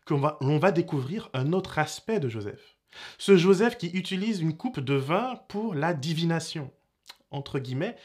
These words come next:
une pratique magico-religieuse de son époque et de l'Égypte. Sa réponse à ses frères, lorsqu'il piège Benjamin, laisse entendre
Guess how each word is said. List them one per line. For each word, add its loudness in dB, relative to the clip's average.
une -2
pratique -4
magico-religieuse -4
de 4
son 2
époque -4
et 4
de 4
l'Égypte. -4
Sa -6
réponse -4
à -10
ses -6
frères, -2
lorsqu'il -8
piège -2
Benjamin, -4
laisse 2
entendre -2